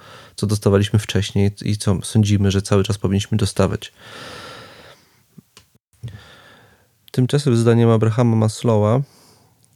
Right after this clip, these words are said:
gwarancją stabilności związków jest drugi model, o którym on pisze.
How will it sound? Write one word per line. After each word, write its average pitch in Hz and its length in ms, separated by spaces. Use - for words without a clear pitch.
gwarancją 110 880
stabilności 107 640
związków 107 560
jest 117 460
drugi 123 300
model, 98 420
o 110 120
którym 101 260
on 95 120
pisze. 104 380